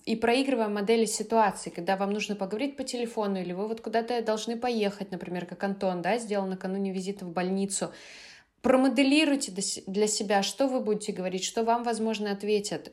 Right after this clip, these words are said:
А, это делается и на русском языке тоже, когда вам, например, предстоит важный разговор, да, почему нет? Если вам нужно прикинуть, что вы будете говорить, выходя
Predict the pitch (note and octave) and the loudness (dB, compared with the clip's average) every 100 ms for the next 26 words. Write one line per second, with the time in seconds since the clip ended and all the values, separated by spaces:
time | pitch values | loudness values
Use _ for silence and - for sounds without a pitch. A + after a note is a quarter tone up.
0 | - F3+ F3 - F#3+ G3 F#3 A3+ A3+ A3+ | -2 2 2 2 -2 -2 4 6 6 4
1 | A3+ C#4 D4+ B3 C4 - G3 F#3 G#3 A#3 | 0 4 4 4 2 -2 -4 -4 -2 -2
2 | - C4 F#3 - F3+ F#3 F3 E3+ F3+ F#3+ | 0 -2 -2 -4 -4 -2 -4 -4 -4 -4
3 | - F#3 - F3+ E3+ F3 E3+ E3 D#3+ - | -6 -10 -6 -6 -4 -4 -4 -6 -10 -6
4 | F#3 G#3 D#3+ - F3 G#3+ G3+ - A3 C4 | -2 0 0 0 0 0 -2 -2 0 2
5 | D4 G#3+ - E3 F#3+ A3+ G3+ A3 A3 A3+ | 4 2 0 -4 -2 -2 2 2 2 0
6 | A3 G3 F3 - - - _ _ - A#3+ | 2 -2 -2 -8 -20 -20 _ _ 0 0
7 | A#3+ C4+ A#3 G3+ - A3+ G#3+ G3+ G3+ G#3 | 6 6 6 2 2 4 4 2 0 0
8 | F3+ G3+ G#3 F3 E3 F3 G3 F#3 F#3 E3+ | 0 2 0 -2 -6 -6 -4 2 4 4
9 | D#3+ | 0